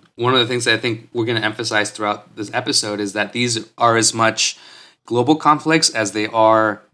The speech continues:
um, national conflicts and even regional conflicts. So it'll be really interesting how, you know, not just Europe, but other parts of the world continue to come back into our conversation. And so one of the things, so on that point, uh, one of the things that my work does, it,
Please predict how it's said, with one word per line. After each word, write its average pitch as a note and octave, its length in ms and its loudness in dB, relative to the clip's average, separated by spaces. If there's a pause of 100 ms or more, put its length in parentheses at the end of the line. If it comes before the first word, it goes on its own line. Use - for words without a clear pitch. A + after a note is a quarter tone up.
(160)
um, G2+ 260 -2
national A2+ 440 0
conflicts G#2 500 -6
and A2 140 -8
even A2+ 200 -4
regional A2 360 -2
conflicts. G2+ 420 -8
So G#2 400 0 (380)
it'll A#2+ 100 0
be B2 100 2
really A#2 280 2
interesting A#2 380 -2
how, G2+ 480 0 (180)
you A2 100 -8
know, G#2 100 -4
not A2+ 200 -2
just - 200 -2
Europe, A#2 240 -2
but G#2 100 -6
other G#2+ 200 -4
parts A2 260 -4
of G#2 40 -8
the G2+ 80 -4
world G2 240 -2
continue G#2 320 -8
to G2 80 -6
come G2 160 -14
back G2 200 -4
into G2+ 220 -6
our G2 60 -2
conversation. G2 720 -6 (640)
And C3 520 4
so D3+ 200 4
one C#3+ 220 4
of G3 40 4
the F#3+ 80 4
things, E3 240 4
so C#3 160 2
on E3+ 200 4
that B2+ 180 -2
point, D3 340 -2 (480)
uh, A#2+ 240 4
one D3 160 4
of F#3+ 60 4
the F3 80 4
things D3+ 260 0
that A#2+ 140 -2
my A2+ 100 -4
work A2 340 -6
does, A2 340 2
it, G#2+ 120 -6